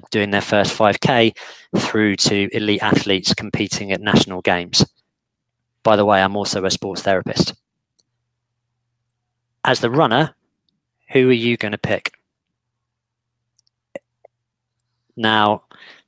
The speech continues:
that's the thing, that from a therapist perspective, it is that desire to show, "Well, look at all I offer. Aren't I amazing?" But what it does is it confuses the public, 'cause the public are there going, "Well, I don't know all of that."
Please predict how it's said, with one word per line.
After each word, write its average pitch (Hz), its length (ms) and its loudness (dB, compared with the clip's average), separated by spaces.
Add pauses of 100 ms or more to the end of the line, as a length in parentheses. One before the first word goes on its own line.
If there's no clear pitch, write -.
that's 120 180 0
the 123 80 2
thing, 110 340 0
that 101 200 -2 (960)
from 117 200 0
a 110 100 4
therapist 143 440 2
perspective, 120 580 -2
it 123 120 -4
is 127 160 2
that 113 140 0
desire 117 480 2
to - 80 0
show, 107 340 0
"Well, 107 80 -6
look 135 240 -4
at - 100 -14
all 131 460 -2
I 113 100 4
offer. 127 400 0 (140)
Aren't 110 300 -2
I 101 100 0
amazing?" 104 440 -2 (1080)
But 120 80 0
what 117 160 4
it 113 100 0
does 151 240 2
is - 100 -4
it 110 140 -4
confuses 117 480 -2
the 110 80 -8
public, - 420 -2
'cause 104 140 -6
the 107 60 -10
public 120 360 0
are 104 40 -2
there 104 160 2
going, 104 180 -6
"Well, 110 140 -2
I 120 40 2
don't 110 180 2
know 127 180 0
all 95 140 -2
of 90 100 -10
that." 95 160 -6